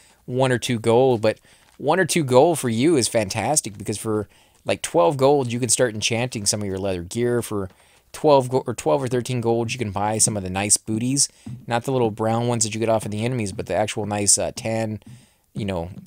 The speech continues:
leather ones that go up a little bit higher on your leg. Nope. Where are my little rabbits? There we go.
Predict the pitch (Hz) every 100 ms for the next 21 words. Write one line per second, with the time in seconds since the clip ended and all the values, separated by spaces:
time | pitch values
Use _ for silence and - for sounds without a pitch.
0 | _ _ - 104 110 127 131 101 90 90
1 | 95 90 - 104 101 104 101 85 107 107
2 | 98 87 87 120 123 85 - _ _ _
3 | _ _ _ _ 131 120 - _ - _
4 | _ _ _ - _ - 101 110 117 113
5 | 113 104 98 90 76 - - 101 101 95
6 | 90 98